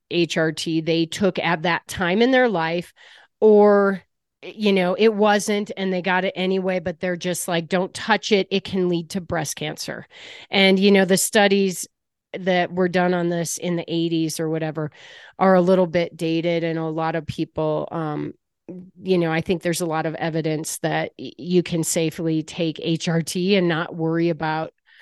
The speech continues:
breast cancer unless you maybe have a, a inherent risk. But those were kind of the three camps. They were like half, more than half said, "Do it. You'll never regret it." A little less than half said, "Don't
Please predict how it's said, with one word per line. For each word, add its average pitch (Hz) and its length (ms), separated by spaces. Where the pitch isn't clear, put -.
breast 208 340
cancer 165 800
unless 185 440
you 180 100
maybe 160 320
have 147 640
a, 147 280
a 151 320
inherent 156 540
risk. 151 580
But 175 180
those 220 300
were 339 120
kind 269 280
of 269 80
the 202 140
three 220 380
camps. - 640
They 180 120
were 180 140
like 165 240
half, 170 420
more 208 320
than 240 160
half 165 260
said, 165 360
"Do 185 260
it. 156 240
You'll 170 160
never 165 280
regret 147 360
it." 170 240
A 208 40
little 233 160
less 202 240
than 190 160
half 175 240
said, 160 280
"Don't 196 360